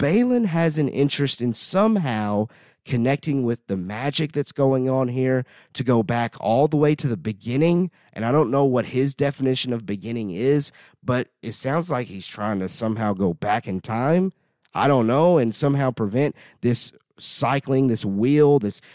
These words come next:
this ever-revolving pattern that happens in the galaxy of rise of heroes, fall of heroes, rise of villains, rise of heroes, fall of heroes, rise of villains, like, just that repeated pattern.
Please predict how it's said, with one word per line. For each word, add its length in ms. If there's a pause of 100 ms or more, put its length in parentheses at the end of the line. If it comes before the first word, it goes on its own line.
(140)
this 240 (480)
ever-revolving 1500
pattern 460
that 100
happens 360
in 80
the 80
galaxy 580 (280)
of 300
rise 440
of 140
heroes, 600 (200)
fall 280
of 100
heroes, 500 (200)
rise 300
of 120
villains, 520 (280)
rise 320
of 100
heroes, 560 (160)
fall 320
of 100
heroes, 480
rise 320
of 100
villains, 500
like, 200 (140)
just 280
that 240
repeated 560
pattern. 440